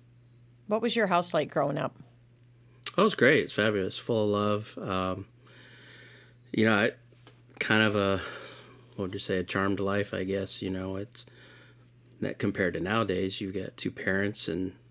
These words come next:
Speaker 2: you know, a lot of people don't have two parents nowadays. And I was fortunate to have, uh,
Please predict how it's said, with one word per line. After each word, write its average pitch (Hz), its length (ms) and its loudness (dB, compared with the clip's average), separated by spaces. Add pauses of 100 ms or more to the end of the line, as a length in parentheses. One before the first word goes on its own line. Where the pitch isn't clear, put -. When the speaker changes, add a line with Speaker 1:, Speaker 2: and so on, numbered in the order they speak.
(160)
Speaker 2:
you 95 100 -2
know, 92 140 -4
a 113 120 -8
lot 98 220 -2
of 107 80 -8
people - 200 -6
don't 98 180 -6
have 95 180 -4
two 107 120 -10
parents 92 360 -6
nowadays. 95 500 -4
And 95 200 -6 (540)
I 98 80 -2
was 95 120 -4
fortunate 104 420 -4
to 95 120 -4
have, 98 340 -2 (180)
uh, 95 200 -4